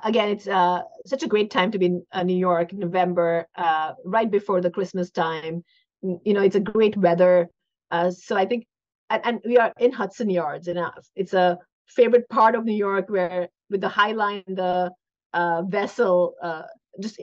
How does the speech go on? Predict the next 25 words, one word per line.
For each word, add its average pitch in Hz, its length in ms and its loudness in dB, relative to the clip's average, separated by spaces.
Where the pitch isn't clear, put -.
enhances 226 400 2
the 214 80 4
beauty 202 260 0
of 185 120 4
New 185 100 2
York 170 260 -2
City. 175 420 -4
Uh, 170 240 0
and 190 200 -4
again, 190 460 -2
November 185 400 -2
ninth 180 500 -2
is 175 140 -6
the 170 120 0
date, 165 340 -4
uh, 156 320 -8
and 180 100 0
we'll 185 120 2
be 190 100 -4
spending 180 400 -2
all 196 240 0
morning 180 640 -2
at 175 160 -2
the 175 100 0
summit. 175 380 -2